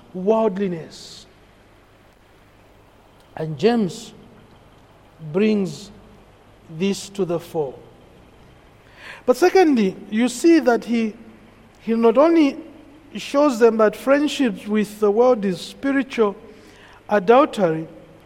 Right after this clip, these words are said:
but he also brings in a,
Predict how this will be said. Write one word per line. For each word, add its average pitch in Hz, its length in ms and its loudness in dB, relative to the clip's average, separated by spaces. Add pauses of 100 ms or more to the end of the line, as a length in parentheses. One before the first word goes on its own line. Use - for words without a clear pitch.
(400)
but 285 220 6
he 302 80 6
also 320 680 2 (500)
brings 247 500 4
in 277 180 2
a, 226 160 4